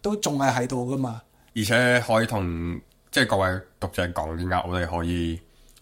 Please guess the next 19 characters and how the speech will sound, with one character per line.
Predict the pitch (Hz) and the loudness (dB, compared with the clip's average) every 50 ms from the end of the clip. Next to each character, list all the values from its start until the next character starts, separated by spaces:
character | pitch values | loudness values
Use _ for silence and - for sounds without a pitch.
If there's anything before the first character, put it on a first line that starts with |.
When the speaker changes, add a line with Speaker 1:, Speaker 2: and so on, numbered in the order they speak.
| _ _ | _ _
Speaker 2:
有 | - 90 87 | -2 -2 0
咁 | 92 110 95 92 | 0 0 0 0
多 | 98 101 | 0 0
想 | - - 95 76 73 80 80 | 0 -2 -2 -4 -6 -8 -6
法？ | - 85 80 78 - - - _ _ _ _ - - _ _ - | -4 -4 -4 -4 -6 -8 -14 _ _ _ _ -20 -20 _ _ -6
其 | - 110 | -2 2
實 | 110 104 | 4 4
我 | 107 113 | 4 4
哋 | 113 | 4
有 | 107 101 | 4 4
咁 | 110 110 107 | 4 4 4
多 | 113 127 | 2 2
想 | - - 92 87 90 | 4 2 0 0 0
法 | - 92 82 87 | 0 0 0 2
呢， | 95 98 98 92 | 0 0 0 0
我 | 90 | -2
哋 | 90 85 78 | -4 -4 -4
都 | 110 110 | -4 -4
係 | - - 92 85 82 80 - | 0 0 0 0 0 -4 -8